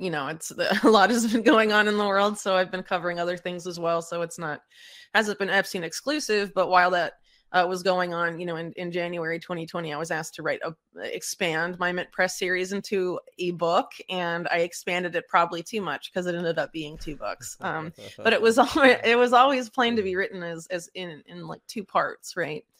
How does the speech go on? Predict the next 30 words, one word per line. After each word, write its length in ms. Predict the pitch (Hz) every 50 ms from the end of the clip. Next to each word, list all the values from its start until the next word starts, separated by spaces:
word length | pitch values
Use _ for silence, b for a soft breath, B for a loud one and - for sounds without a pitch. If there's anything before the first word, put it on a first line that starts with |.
| B B B B B _
So 120 | - 196
the 100 | 185 196
first 300 | - - 214 220 214 -
part 220 | - 214 170 170
is, 180 | 170 170 170 170
um, 240 | 175 170 165 160 160 - _ _ _ _ _ _ _ _ - - -
sort 220 | 185 - 240 247 233
of 100 | 220 214
like 140 | 226 226
the 140 | - 202 180
original 320 | 180 185 185 185 190 185 185
series. 360 | - - 190 180 190 190 185
Like 160 | - 170 -
I 40 | 185
said, 220 | 175 - 196 180
it 80 | 165 160
was 140 | 175 170 -
four 280 | - - 180 175 185
parts. 340 | 175 - 214 208 - - -
So 80 | - 180
the 80 | 175
first 320 | 175 - 190 175 170 - -
two 160 | - 190 170
parts 420 | - - 180 170 165 - - -
were 80 | 185 180
sort 280 | 175 - 185 180 165
of, 100 | 165 165
like, 180 | - 156 - - _ _
pre-Epstein 920 | - - 208 196 185 185 180 - 180 185 180 - - - 214 202 202 196
history, 680 | 196 208 214 208 - - - 233 233 247 247 254 254